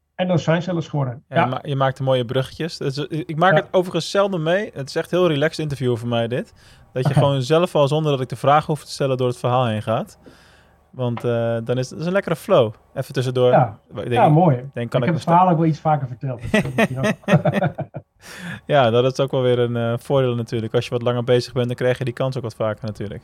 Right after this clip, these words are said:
Speaker 1: Ja. Nou ja, maar dat is ook een van de dingen die, die ik inmiddels geleerd heb. Kijk, de, in, in een interview, eh, eh, over mijn, mijn verleden, zeg maar, heb ik ook al verteld.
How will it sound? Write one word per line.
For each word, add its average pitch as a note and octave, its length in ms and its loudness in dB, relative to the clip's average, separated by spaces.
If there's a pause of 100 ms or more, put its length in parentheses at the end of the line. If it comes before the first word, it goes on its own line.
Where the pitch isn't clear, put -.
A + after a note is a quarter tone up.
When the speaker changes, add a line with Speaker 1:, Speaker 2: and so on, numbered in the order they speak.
(140)
Speaker 1:
Ja. D3 240 0 (380)
Nou G3+ 160 8
ja, G#3 60 6
maar G#3 140 8
dat G3 140 4
is G3 80 -6
ook F#3+ 100 -4
een F3+ 160 -8
van E3 100 -4
de D#3+ 80 0
dingen D3+ 240 -2
die, C#3 340 -2
die C3+ 100 0
ik C3+ 60 -6
inmiddels C3+ 320 -4
geleerd C#3 340 -4
heb. A#2 180 -8 (200)
Kijk, C#3 320 -2
de, C#3 360 0
in, C3+ 180 0
in C3+ 320 0
een C3+ 200 0
interview, C#3+ 640 4
eh, C3 320 2 (400)
eh, B2 240 -4
over C3 220 4
mijn, B2+ 320 2
mijn B2+ 160 0
verleden, D3 320 2
zeg C#3+ 160 0
maar, C3+ 240 0
heb C3 100 -4
ik C3+ 80 -8
ook C#3 140 -10
al C3 80 -6
verteld. C3 380 -6